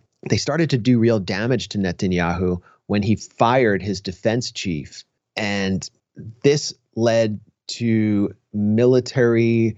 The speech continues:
reservists, everyone in Israel, every male who, after completing their military duty, has to participate in reserve duty.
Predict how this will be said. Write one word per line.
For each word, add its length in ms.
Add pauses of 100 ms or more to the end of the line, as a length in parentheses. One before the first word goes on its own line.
(120)
reservists, 960
everyone 420
in 120
Israel, 640
every 240
male 540
who, 200
after 320
completing 720
their 460
military 560
duty, 640 (580)
has 380 (140)
to 280
participate 640
in 100
reserve 560
duty. 460